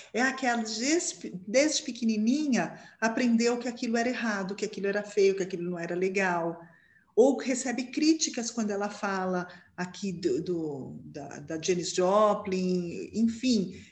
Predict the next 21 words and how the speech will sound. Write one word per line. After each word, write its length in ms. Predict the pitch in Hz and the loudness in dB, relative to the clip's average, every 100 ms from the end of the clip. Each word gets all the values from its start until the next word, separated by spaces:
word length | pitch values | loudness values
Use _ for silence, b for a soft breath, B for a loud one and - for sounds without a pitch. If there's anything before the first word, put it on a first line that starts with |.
| - | -2
e 120 | 202 | 2
muitas 640 | 208 240 294 311 285 220 | 6 6 6 4 2 2
outras 400 | 220 214 214 208 | 2 2 0 -6
crianças 580 | - 202 220 254 247 226 | -6 -2 0 2 0 -4
que 100 | - | -6
recebem 440 | 220 233 247 254 269 | -6 -4 -4 -4 -4
críticas 960 | - 277 277 - - 175 - - - _ _ - | -2 -2 -2 -4 -4 -4 -4 -6 -8 _ _ -4
daquilo, 580 | 196 196 - 247 233 | -4 -4 -4 0 2
da 120 | 214 214 | 2 0
sua 240 | - 233 | 0 0
arte, 640 | 208 202 202 196 - - | 2 0 0 -2 -6 -6
daquilo 420 | 190 190 - 202 | -4 -6 -4 -6
que 160 | 208 - _ | -6 -12 _
faz. 520 | - - 190 190 190 196 185 B B B | -14 -6 -2 -2 -2 -4 -6 B B B
Aquele 540 | - 202 - 277 269 254 | -6 -6 -4 -2 -2 -4
sapato 760 | 247 208 - 220 240 254 254 | -6 -6 -4 -2 -2 -2 -4
era 140 | 202 214 | -6 -6
um 60 | |
sapato 600 | 226 214 - 214 226 226 | -6 -8 -8 -8 -8 -6
horroroso, 1040 | 185 220 226 277 202 208 220 220 165 147 160 | -2 0 2 4 8 10 10 8 2 -4 -2
ridículo, 920 | 208 180 190 262 - 180 156 - B | -2 0 0 0 -2 -2 -2 -2 B